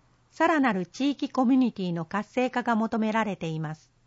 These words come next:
いつまでも住み続けたい街、安全で安心な街、江東区の一大イベントにぜひご参加いただき、皆さんの心が触れ合い、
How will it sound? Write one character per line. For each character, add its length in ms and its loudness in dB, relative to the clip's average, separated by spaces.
い 160 -4
つ 160 -2
ま 140 4
で 100 -2
も 140 -2
住 240 0
み 40 0
続 240 -4
け 140 -2
た 180 -2
い 80 -2
街、 400 -8
安 240 6
全 260 2
で 160 0
安 200 2
心 280 0
な 120 0
街、 480 -4
江 240 2
東 200 4
区 160 -4
の 180 -4
一 280 -2
大 260 2
イ 60 2
ベ 160 2
ン 60 0
ト 140 -4
に 160 -4
ぜ 160 0
ひ 120 -4
ご 120 -4
参 280 -2
加 120 -2
い 80 -8
た 120 -2
だ 140 -2
き、 260 -8
皆 280 4
さ 180 2
ん 100 0
の 120 -2
心 420 2
が 100 0
触 180 -4
れ 180 0
合 120 0
い、 120 -8